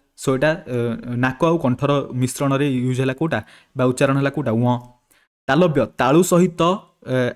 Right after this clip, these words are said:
ଆପଣମାନଙ୍କର ନାକ ୟୁଜ୍ ହେଲା, ନ୍ୟ ୟୁଜ୍ ହେଲା। ସିମିଲାରଲି ମୃଧା ସହିତ ନାକର ୟୁଜ୍ ହେଲା, ଣ ୟୁଜ୍ ଆମେ ଉଚ୍ଚାରଣ କଲେ।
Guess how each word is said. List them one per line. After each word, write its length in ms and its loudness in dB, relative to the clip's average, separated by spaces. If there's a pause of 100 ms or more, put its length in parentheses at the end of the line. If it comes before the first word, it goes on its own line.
ଆପଣମାନଙ୍କର 480 -2
ନାକ 260 0
ୟୁଜ୍ 240 0
ହେଲା, 160 -2
ନ୍ୟ 460 0
ୟୁଜ୍ 160 -2
ହେଲା। 200 -2 (300)
ସିମିଲାରଲି 540 4
ମୃଧା 360 0
ସହିତ 340 -2 (400)
ନାକର 320 -2
ୟୁଜ୍ 220 0
ହେଲା, 200 -2 (180)
ଣ 140 -2 (140)
ୟୁଜ୍ 520 -2
ଆମେ 520 -4
ଉଚ୍ଚାରଣ 340 -2
କଲେ। 240 -4